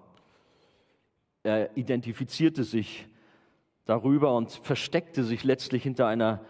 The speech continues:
rauen Schale, einer Maske. Er kam in die Punk-, in die Rocker-Szene, rutschte immer weiter ab in große Sünde. Es ging so weit, dass er sich selber, man kann es fast ahnen, dem Satan verschrieben hat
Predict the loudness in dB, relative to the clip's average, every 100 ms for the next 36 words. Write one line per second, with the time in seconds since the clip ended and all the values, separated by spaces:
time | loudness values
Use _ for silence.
0 | -20 -20 _ _ _ -8 0 2 4 2
1 | -2 -2 0 2 4 2 0 -4 -2 0
2 | 0 -2 -4 -4 -2 -2 -6 -18 _ _
3 | _ _ _ _ -20 -6 0 2 2 2
4 | 0 -2 -14 -20 -20 -20 -20 _ -12 -6
5 | -4 -2 0 2 2 2 2 0 -2 0
6 | 2 4 4 2 0 -6 -16 -20 _ -2
7 | -2 2 2 4 4 2 2 2 2 0
8 | 0 -2 0 -2 -2 -4 -2 -2 0 0
9 | 2 0 2 2 2 2 2 -2 -16 -20
10 | -4 -2 2 2 2 0 0 2 4 6
11 | 4 2 0 -2 -8 -12 -4 -2 -2 0
12 | -2 -2 -4 0 2 2 2 2 2 0
13 | 0 0 -2 -2 -4 -4 -2 0 0 0
14 | -2 -2 -8